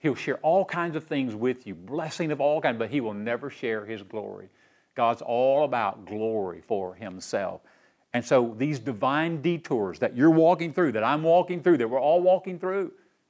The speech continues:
it definitely is part of God's plan for you and for me. I hope you realize that at this moment.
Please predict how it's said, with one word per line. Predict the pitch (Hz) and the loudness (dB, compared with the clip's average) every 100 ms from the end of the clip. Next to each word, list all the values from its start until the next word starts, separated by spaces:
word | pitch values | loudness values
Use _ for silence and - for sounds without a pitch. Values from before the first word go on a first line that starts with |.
| _ _ - | _ _ -10
it | 123 117 101 | -8 -8 -2
definitely | 120 - 104 95 | -2 -2 -6 -8
is | 85 | -10
part | - 131 107 95 | -8 -2 0 -2
of | - 92 | -6 -2
God's | 117 85 85 87 _ _ _ | 0 0 -4 -10 _ _ _
plan | - 123 101 78 85 _ _ _ _ _ | -8 -4 -4 -8 -18 _ _ _ _ _
for | 98 | -8
you | 101 95 76 _ _ _ _ _ - | -6 -8 -10 _ _ _ _ _ -12
and | 92 87 | -10 -8
for | 98 | -6
me. | 92 | -4
I | 87 | -2
hope | 120 - | -4 -4
you | 104 | -4
realize | 101 95 85 82 82 | -2 0 0 -2 -4
that | 92 80 - _ _ _ _ _ - | -6 -6 -10 _ _ _ _ _ -6
at | 101 | -4
this | 101 - | -4 -4
moment. | 104 92 82 80 | -4 -6 -6 -14